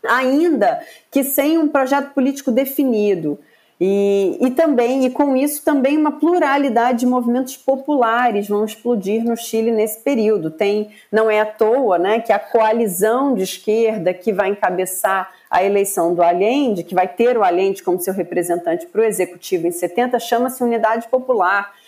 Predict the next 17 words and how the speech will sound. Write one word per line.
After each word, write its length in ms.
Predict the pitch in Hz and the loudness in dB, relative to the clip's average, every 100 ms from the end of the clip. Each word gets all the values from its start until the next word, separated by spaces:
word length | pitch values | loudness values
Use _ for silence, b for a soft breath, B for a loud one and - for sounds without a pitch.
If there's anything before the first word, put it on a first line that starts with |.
| B | B
Existe 420 | 202 196 269 294 277 | 0 2 2 2 0
o 60 | |
Poder 600 | - 240 196 269 311 311 | 2 0 2 2 0 0
Popular, 640 | 262 254 247 208 214 214 214 | -2 0 2 2 2 0 -2
que 80 | |
é 40 | 196 | -2
como 200 | 226 226 | 0 0
são 180 | 233 233 | 0 -2
chamados 800 | 233 196 202 226 233 240 240 b b - | 0 0 2 2 2 0 -2 b b -2
os 180 | 233 | 0
núcleos, 800 | 226 240 277 320 320 214 196 196 - | 2 2 2 0 0 0 0 -2 0
o 100 | 226 | 2
núcleo 460 | 247 330 330 240 | 2 0 0 0
duro, 480 | 196 226 285 262 185 | 0 2 2 2 0
né, 240 | 190 220 233 | 2 0 0
de 160 | 196 | 2
organização 1040 | 233 220 226 220 196 175 - 240 240 214 | 0 2 0 2 2 0 2 2 2 0